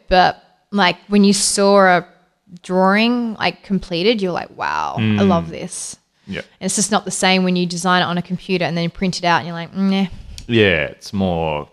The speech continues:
Speaker 2: conceptual and, like,
Speaker 1: Yeah.
Speaker 2: a bit freer, I
Speaker 1: Yeah,
Speaker 2: suppose.
Speaker 1: definitely. But
Speaker 2: Um,
Speaker 1: yeah. So
Speaker 2: And, yeah.
Speaker 1: second year, I kinda stopped going.
Speaker 2: Yeah.
Speaker 1: I worked more, did night classes.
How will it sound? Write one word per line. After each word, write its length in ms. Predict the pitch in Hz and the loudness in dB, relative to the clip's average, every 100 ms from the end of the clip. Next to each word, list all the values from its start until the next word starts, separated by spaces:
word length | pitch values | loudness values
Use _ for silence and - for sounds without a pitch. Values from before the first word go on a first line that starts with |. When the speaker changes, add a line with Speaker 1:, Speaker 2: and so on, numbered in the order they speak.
| _ _ | _ _
Speaker 2:
conceptual 880 | 90 85 - - - 87 69 71 | -12 -10 -10 -10 -10 -6 -6 -6
and, 100 | 73 85 | -6 -8
like, 80 | 82 _ | -12 _
Speaker 1:
Yeah. 300 | - 143 107 | -2 2 2
Speaker 2:
a 20 | 104 | 0
bit 160 | 95 | -4
freer, 480 | - - 78 76 73 _ | -6 -6 -4 -2 -6 _
I 40 | - | -2
Speaker 1:
Yeah, 520 | 202 196 180 175 165 | 2 4 4 4 0
Speaker 2:
suppose. 160 | 175 - | -4 -10
Speaker 1:
definitely. 640 | 180 - 165 - - 185 - _ | -14 -12 -14 -14 -14 -14 -16 _
But 140 | - 82 | -4 0
Speaker 2:
Um, 80 | 453 | 2
Speaker 1:
yeah. 220 | 392 165 180 _ _ _ _ _ _ _ _ | 2 0 -4 _ _ _ _ _ _ _ _
So 80 | - | 2
Speaker 2:
And, 520 | 107 208 202 202 202 | 4 6 4 2 2
yeah. 100 | 208 | 4
Speaker 1:
second 260 | - 294 254 | 2 2 0
year, 220 | 240 233 | 2 2
I 840 | 233 233 175 226 226 220 220 214 196 _ | 0 -2 -2 -6 -6 -8 -8 -14 -18 _
kinda 460 | 220 220 214 214 196 _ | -20 -16 -14 -14 -18 _
stopped 340 | - 214 _ _ _ _ _ _ | -18 -18 _ _ _ _ _ _
going. 300 | 196 190 277 349 _ | -20 -20 -20 -20 _
Speaker 2:
Yeah. 360 | 127 117 98 80 73 _ _ _ - | 2 4 4 0 -6 _ _ _ -10
Speaker 1:
I 280 | 208 208 | -4 -2
worked 480 | 196 190 208 196 - | -2 2 4 2 0
more, 500 | 208 208 208 214 214 | 0 4 4 4 4
did 180 | 208 214 | 2 0
night 280 | 208 202 190 | 4 4 2
classes. 960 | - 196 196 - 233 247 240 - - | 2 4 4 0 -4 -4 -6 -12 -14